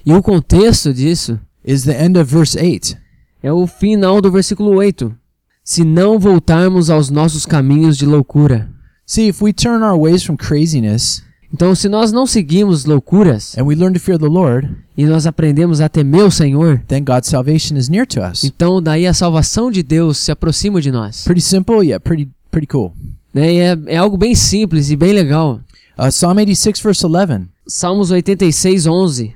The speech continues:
Speaker 2: I love this verse. This is awesome. Check this out.
Speaker 1: Eu amo esse versículo. Dá uma olhada aí.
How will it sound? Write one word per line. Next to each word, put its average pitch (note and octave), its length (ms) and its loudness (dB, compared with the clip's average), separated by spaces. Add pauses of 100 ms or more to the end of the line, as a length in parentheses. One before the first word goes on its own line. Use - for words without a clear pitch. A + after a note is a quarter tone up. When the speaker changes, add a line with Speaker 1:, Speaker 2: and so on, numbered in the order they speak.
(140)
Speaker 2:
I - 60 -20
love C#3+ 340 0
this C#3 160 0
verse. A#2 220 0
This C3 160 0
is A#2+ 100 -2
awesome. A#2 360 2
Check - 180 -4
this - 180 -6
out. F#2 160 -6 (320)
Speaker 1:
Eu C#3+ 160 2
amo G3 160 2
esse F#3+ 160 -2
versículo. D3 440 -2
Dá C#3+ 100 -4
uma E3+ 80 -2
olhada C#3+ 300 -2
aí. A2+ 200 -6